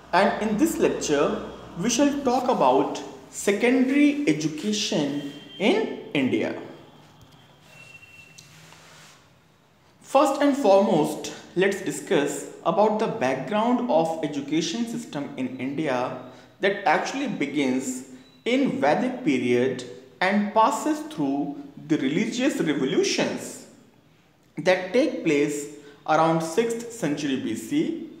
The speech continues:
and then it passes quite smoothly with slight changes in the Buddhist and Jain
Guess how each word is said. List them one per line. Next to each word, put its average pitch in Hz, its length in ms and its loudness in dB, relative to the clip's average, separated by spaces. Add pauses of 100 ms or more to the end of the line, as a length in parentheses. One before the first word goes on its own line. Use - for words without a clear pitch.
(640)
and 165 220 0
then 147 460 -2 (360)
it 170 220 0
passes 175 440 2
quite 156 320 0
smoothly 147 840 -4 (140)
with 170 200 2
slight 208 480 2
changes 170 720 0 (320)
in 139 180 -4
the 131 80 0
Buddhist 131 720 0 (220)
and 135 260 -2
Jain 131 460 -2